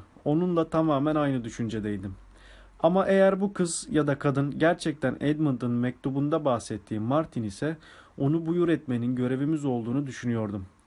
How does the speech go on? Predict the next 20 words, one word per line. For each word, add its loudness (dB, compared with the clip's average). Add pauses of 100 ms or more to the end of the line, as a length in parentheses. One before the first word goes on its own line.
(520)
Bana 2
verdiği 2
adrese 0
yazarak 2
onu 2
Rutherford -2
Hall'a 0
gelerek -4
bizlerle 0
tanışmaya -4
davet 0
ettim. -8 (680)
Birkaç -2
gün 0
sonra -4
da -2
Londra'dan 0
bir -4
telgraf -2
aldım. -4